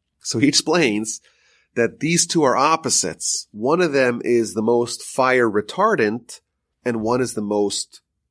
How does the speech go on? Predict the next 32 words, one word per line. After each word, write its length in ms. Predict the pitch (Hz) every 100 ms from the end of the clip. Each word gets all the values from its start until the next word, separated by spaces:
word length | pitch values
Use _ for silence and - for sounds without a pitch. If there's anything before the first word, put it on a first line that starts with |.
| _ -
combustible. 840 | - 95 120 - - 71 - - _ _ _ _ _ _ -
And 120 | 98
the 40 |
lesson 420 | 98 160 - 113
is 200 | 95 90
here 380 | - 95 82 104 _ 98
that 120 | 120
in 140 | 156
the 100 | 214
event 320 | 185 170 165
that 60 | 143
the 100 | 123
Jewish 220 | 151 165
people 540 | 175 170 139 139 131 _ _ _ -
obey 360 | 143 180 254
the 100 | 254
Torah, 380 | - 123 101 104
adhere 420 | 123 - 240 302
to 260 | 302 185 151
its 340 | 139 - - _ _ -
edicts 400 | 185 170 156 -
and 160 | 120 104
dicta, 560 | 139 - - 85 - _ _ _ _ -
well, 600 | 120 156 196 226 262 -
then 220 | 113 131
the 60 | 127
Jewish 220 | 151 -
people 220 | 160 135
will 100 | 110
be 120 | 120
like 220 | 110 107
salt. 580 | - - 113 82 - -